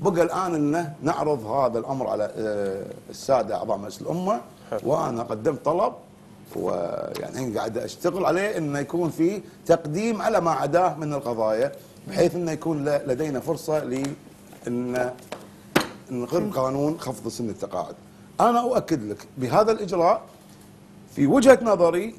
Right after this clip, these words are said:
Speaker 1: سنصل إلى عشرات الآلاف من الوظائف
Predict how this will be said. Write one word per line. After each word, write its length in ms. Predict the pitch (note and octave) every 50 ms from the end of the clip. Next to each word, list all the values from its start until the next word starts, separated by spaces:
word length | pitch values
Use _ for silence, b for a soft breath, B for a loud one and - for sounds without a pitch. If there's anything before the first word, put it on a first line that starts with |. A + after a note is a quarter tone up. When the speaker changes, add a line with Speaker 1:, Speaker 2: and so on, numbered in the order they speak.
| -
Speaker 1:
سنصل 680 | - - - C#3+ C#3+ F3 G3+ - - F3 F3 D3+ C#3 C#3 -
إلى 420 | D3 D3+ D#3 C#3+ C#3+ D3 D3 C#3+ - - - - - - - - - - -
عشرات 480 | - D3 C#3+ - E3 D#3 F#3 F#3+ - E3+
الآلاف 360 | F3 - E3+ E3+ D#3 B2+ G#2
من 80 | C#3+ E3
الوظائف 580 | E3+ D#3+ D#3+ D3+ C#3 C#3 B2+ - D3+ F3 -